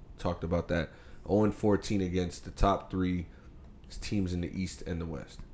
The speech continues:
Whichever way we wanted to cut it at that point, the Bulls are showing that they can't beat the best teams. That's all. And for them to have been as good or are playing as good as they are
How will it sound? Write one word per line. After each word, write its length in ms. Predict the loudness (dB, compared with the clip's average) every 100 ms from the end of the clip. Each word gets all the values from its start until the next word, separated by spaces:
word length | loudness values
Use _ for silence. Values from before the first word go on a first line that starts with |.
| -18 -20 -18 -18 -18 -18 0
Whichever 420 | 4 10 10 10
way 280 | 10 10 8
we 220 | 8 6 6
wanted 300 | 6 6 4
to 60 |
cut 220 | 4 4 6
it 80 |
at 120 | 6 6
that 200 | 2 2
point, 280 | 0 0 -4 -18 -18 -20 -10 -4
the 80 |
Bulls 420 | 0 4 6 6 4
are 60 |
showing 380 | 4 4 6 4
that 280 | 2 2 0 -6 -10 -2
they 80 | -2
can't 340 | 0 0 2 0
beat 180 | -2
the 60 | -2
best 280 | -2 -2 -4
teams. 320 | -10 -12 2
That's 240 | 4 4 2
all. 220 | -4 -10 -18 -12 2
And 360 | 4 4 2 -4 -12 -12 -14 -14 -16 -16 -18 -18 -18 -18 -16
for 280 | -8 6 8
them 200 | 10 6
to 140 | 6 10
have 320 | 10 10 8
been 180 | 8 8
as 300 | 8 8 8
good 320 | 10 10 10
or 300 | 8 8 6 -12 -20 -20 -20 -14 -2
are 160 | 0
playing 440 | 2 6 6 6 4
as 200 | 2 4
good 160 | 4
as 140 | 4 4
they 140 | 4
are 280 | 2 -2